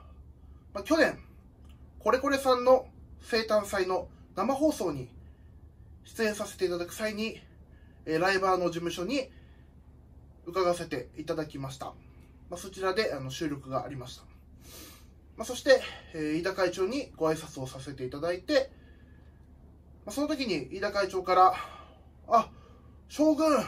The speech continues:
僕結構将軍のこと好きなんですよ」っていうふうに、えー、おっしゃっていただき、えー、会長にはよくしていただいて、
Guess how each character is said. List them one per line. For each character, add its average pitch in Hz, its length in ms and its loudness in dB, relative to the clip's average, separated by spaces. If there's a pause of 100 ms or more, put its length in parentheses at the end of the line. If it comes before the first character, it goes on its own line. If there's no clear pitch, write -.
(360)
僕 214 200 -10
結 339 200 0
構 165 340 2
将 247 200 0
軍 277 120 -2
の 294 80 0
こ 311 80 0
と 269 100 0
好 - 80 -6
き 302 120 -8
な 320 120 8
ん 311 40 0
で 294 80 0
す 269 120 0
よ」 233 340 6 (920)
っ - 40 -20
て 247 80 -2
い 247 100 -4
う 247 100 -2
ふ 240 140 -2
う 233 60 -2
に、 208 320 -2 (320)
え 175 100 -2
ー、 185 40 4
お 180 80 4
っ 175 40 -4
し - 100 -8
ゃ 202 80 0
っ - 60 -8
て - 80 -6
い 165 60 -2
た 165 80 -2
だ 160 100 -2
き、 226 300 -4 (800)
え 175 200 4
ー、 170 40 0
会 190 140 2
長 220 120 0
に 294 100 4
は 269 80 8
よ 185 120 4
く 170 140 -4
し - 80 -10
て 139 140 -4
い 135 40 -8
た 139 80 -8
だ 131 120 -4
い 127 80 -6
て、 233 260 0